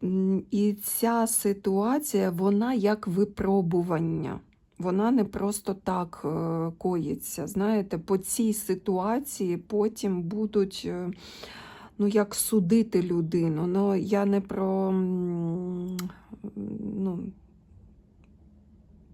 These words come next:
н-, не про засудження, не про, е, юридичну ситуацію кажу зараз, а це, знаєте, як, е,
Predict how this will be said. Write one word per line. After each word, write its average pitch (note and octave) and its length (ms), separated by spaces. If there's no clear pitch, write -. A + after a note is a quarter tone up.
н-, G3 420
не G3+ 280
про G3 320
засудження, F#3+ 1040
не F3 200
про, E3+ 520
е, F3+ 240
юридичну F#3+ 1000
ситуацію F3+ 880
кажу E3+ 380
зараз, E3 500
а E3+ 140
це, G#3 440
знаєте, G3+ 640
як, F#3 480
е, E3+ 220